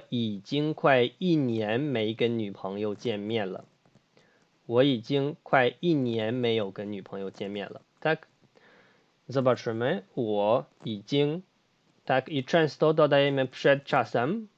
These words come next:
快, 快, czyli prawie, tak? Prawie, od prawie roku.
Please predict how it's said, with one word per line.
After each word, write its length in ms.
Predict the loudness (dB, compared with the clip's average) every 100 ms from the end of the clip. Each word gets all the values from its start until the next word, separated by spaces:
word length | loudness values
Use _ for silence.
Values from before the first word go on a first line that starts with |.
| _ _ _ _ _ _ _ _
快, 380 | -2 6 6 6 _ _ _ _ _ _ -4
快, 280 | 2 2 2
czyli 420 | -2 2 0 -2 _ _ 2
prawie, 380 | 4 4 0 -14 _ _ _ _ -4
tak? 280 | -4 -6 _ 0
Prawie, 360 | 2 2 -2 -16 -4
od 180 | -4 -2
prawie 400 | 2 2 2 2
roku. 380 | 2 0 -14